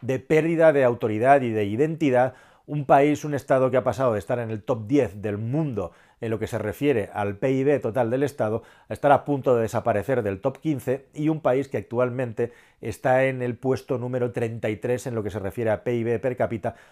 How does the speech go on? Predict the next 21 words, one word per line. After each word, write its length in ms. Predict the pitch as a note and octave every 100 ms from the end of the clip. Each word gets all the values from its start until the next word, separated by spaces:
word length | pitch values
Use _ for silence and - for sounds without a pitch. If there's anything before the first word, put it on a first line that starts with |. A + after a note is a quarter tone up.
| _
cuando 200 | B2 A#2+
en 60 | D3
otros 300 | F3 G3 -
tiempos 400 | G3 E3+ E3+ E3
en 100 | C3+
los 160 | B2
que 140 | - A#2+
aparentemente 640 | A2 A#2+ C3 C3 C#3 C3+
teníamos 420 | A2+ A2 A#2+ A#2+
menos 240 | A#2 A#2+ G#2+
riqueza 320 | G#2+ B2 G2
a 20 |
nuestro 260 | F#2+ - G2+
alrededor, 420 | B2 C#3 A#2+ A#2+ - _ -
estábamos 360 | A2+ A2 C3 B2+
bastante 380 | A2 A#2 A2
más 180 | B2 G#2
arriba 280 | G2 G2+ F#2
en 80 | F2
los 100 | E2+
rankings. 500 | F2 F2+ - E2